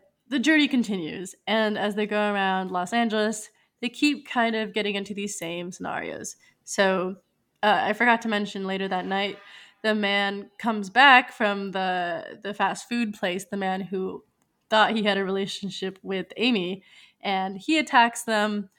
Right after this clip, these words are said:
They end up killing him, and they decide that they have to keep going. So the next time they get <laughs> into another violent situation, they're at a different store. It's a bar, and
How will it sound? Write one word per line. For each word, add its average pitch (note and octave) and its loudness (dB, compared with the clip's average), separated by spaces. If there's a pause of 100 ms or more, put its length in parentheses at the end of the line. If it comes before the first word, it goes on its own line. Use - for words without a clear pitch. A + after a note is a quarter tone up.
(360)
They A3 2
end A3+ 2
up G#3 0
killing G#3 0
him, F#3 -6 (440)
and F#3+ 0 (120)
they G3 -2
decide F3+ -4
that - -6
they F3+ 0
have F#3 -4
to G3 -8
keep G#3 -6
going. A3+ 0 (920)
So G3+ 4 (600)
the A3+ 0
next C#4 0
time C#4+ 4 (240)
they A#3 0
get A3 2
<laughs> G#3 -4
into A#3 4
another B3 6
violent A3+ 4
situation, G#3 -4
they're G3+ -2
at F#3+ 0
a F#3 -4
different C4+ -2
store. B3+ 2
It's G3 -2
a G3+ -4
bar, F3+ 0 (400)
and F#3+ 0